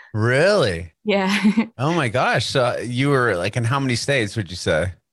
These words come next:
Speaker 2: Oh gosh, probably, like, up to ten states.
Speaker 1: Really?
Speaker 2: Yeah.
Speaker 1: Wow.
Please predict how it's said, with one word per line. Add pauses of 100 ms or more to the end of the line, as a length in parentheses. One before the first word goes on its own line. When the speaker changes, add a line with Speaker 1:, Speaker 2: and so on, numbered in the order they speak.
(720)
Speaker 2:
Oh
gosh,
probably, (800)
like,
up
to
ten
states. (160)
Speaker 1:
Really? (180)
Speaker 2:
Yeah. (400)
Speaker 1:
Wow.